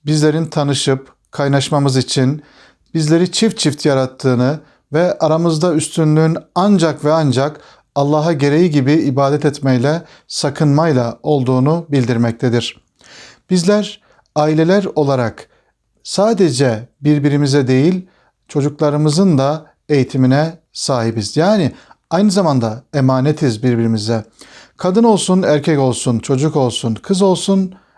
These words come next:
erkek olsun fark etmez. Herkesin sorumlulukları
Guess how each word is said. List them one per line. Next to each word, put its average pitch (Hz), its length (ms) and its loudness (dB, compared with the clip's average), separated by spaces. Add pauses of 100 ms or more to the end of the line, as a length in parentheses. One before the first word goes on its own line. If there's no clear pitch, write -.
(140)
erkek 135 480 -2
olsun 107 340 -6
fark 135 380 -4
etmez. 156 480 -2 (320)
Herkesin 147 560 -2
sorumlulukları 135 920 -2